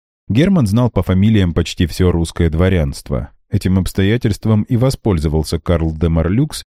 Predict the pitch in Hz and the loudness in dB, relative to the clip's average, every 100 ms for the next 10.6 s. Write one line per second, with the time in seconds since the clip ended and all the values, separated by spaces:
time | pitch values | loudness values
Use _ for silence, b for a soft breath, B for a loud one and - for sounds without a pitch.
0 | _ - 110 123 113 101 101 95 107 107 | _ 0 2 4 2 2 -2 0 2 2
1 | 104 95 101 - 104 101 107 101 123 - | 2 2 0 2 0 0 0 0 -2 0
2 | 85 76 85 87 85 85 80 76 82 80 | -2 -2 -2 0 2 2 0 0 -2 0
3 | 82 78 80 80 - 117 117 110 110 - | 0 0 -2 -2 0 0 2 2 0 -2
4 | 123 110 107 92 87 87 - 120 90 - | -2 0 0 2 2 2 0 0 0 -2
5 | 71 67 64 - - _ _ _ 110 185 | -4 -4 -6 -10 -16 _ _ _ 0 2
6 | 202 123 - 104 104 101 92 - - 117 | 2 0 0 0 2 0 0 -4 -2 0
7 | 147 117 123 117 98 90 90 87 98 87 | 0 0 0 0 0 2 0 0 -2 -2
8 | 87 107 110 85 80 - 85 73 82 82 | 0 0 2 2 0 0 -2 0 0 2
9 | 87 80 104 143 110 - 85 82 78 78 | 0 0 0 2 0 -2 0 0 0 -2
10 | 73 71 - 80 80 123 | -2 -2 -4 -4 0 0